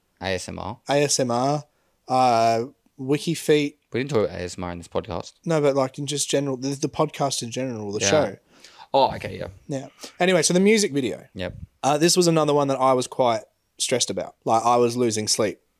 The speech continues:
Speaker 2: two, two videos that we've done that I've lost sleep.
Speaker 1: Skydiving.
Speaker 2: Skydiving, music video.
Speaker 1: Yep.
Speaker 2: Um, and for me, it was big 'cause there were lots of people involved. We, we, we were spending a lot on the song, which was worth it. Johnny B did a great job.
Speaker 1: Johnny B did an amazing job.
Speaker 2: Oh, did an incredible job.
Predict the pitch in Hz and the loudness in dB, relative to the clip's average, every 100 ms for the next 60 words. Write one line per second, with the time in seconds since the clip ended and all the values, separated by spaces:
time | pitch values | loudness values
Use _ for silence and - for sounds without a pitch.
0 | - 165 170 - 165 165 160 151 147 135 | 0 2 2 2 4 4 4 4 4 2
1 | 135 135 131 131 127 - 131 127 - - | 2 2 2 2 2 2 2 2 -2 0
2 | 98 95 123 - - 156 156 165 175 170 | 2 0 -2 -8 0 4 4 4 2 -2
3 | - - 131 110 101 87 - - 95 - | -10 -4 -4 -2 -6 -8 -12 -10 -8 -2
4 | 120 117 117 120 - - 131 123 - 151 | 2 2 0 -4 -8 -2 -2 -2 -2 2
5 | 156 156 131 - 113 87 - 123 110 113 | 2 2 0 0 0 -2 -8 -6 -2 0
6 | 165 - 160 156 151 143 131 120 120 120 | 0 0 -2 -2 -2 -2 2 4 4 2
7 | 117 - - 127 123 117 120 117 117 - | 0 -8 -10 -2 0 0 -2 -2 -4 -4
8 | 120 117 113 110 143 139 131 120 139 139 | -2 -2 0 0 0 0 0 2 2 2
9 | 131 - 131 127 131 - 143 131 117 202 | 0 0 0 -2 -6 -4 -2 0 2 2
10 | 262 - 139 135 127 127 123 120 120 120 | 0 -2 -2 0 0 0 0 0 0 0
11 | 120 123 - - - 92 92 90 85 85 | 0 0 -2 -16 -8 -4 -2 -2 -6 -6
12 | 87 95 90 - 120 110 - 117 101 110 | -6 -6 -8 -6 -2 -2 -2 -6 -6 -10
13 | - 156 135 101 90 | -2 0 0 -4 -12